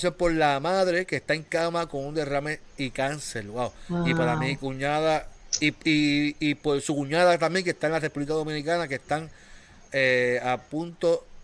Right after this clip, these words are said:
Speaker 1: de amputarle una pierna. Wow, bendito,
Speaker 2: Wow.
Speaker 1: este, Michelle. Or-, vamos a orar, vamos a orar en esta noche, eh, para que Dios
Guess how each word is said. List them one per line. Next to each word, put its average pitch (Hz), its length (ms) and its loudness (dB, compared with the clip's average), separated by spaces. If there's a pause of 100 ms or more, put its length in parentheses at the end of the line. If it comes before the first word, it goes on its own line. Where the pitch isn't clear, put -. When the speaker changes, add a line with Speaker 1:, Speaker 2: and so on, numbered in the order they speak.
(140)
Speaker 1:
de 139 120 0
amputarle 135 540 -4
una 147 280 -4
pierna. 113 380 -8
Wow, 127 240 -4
bendito, 127 360 -4
Speaker 2:
Wow. 175 160 -6
Speaker 1:
este, 170 200 -10
Michelle. 113 420 -4 (500)
Or-, 120 200 -6
vamos 139 240 0
a 170 40 2
orar, 160 180 0
vamos 139 200 -2
a 160 120 2
orar 156 120 0
en 156 80 -2
esta 151 200 -4
noche, 135 380 -6 (380)
eh, 117 500 -2
para 113 180 -6
que 117 140 -6
Dios 117 240 -6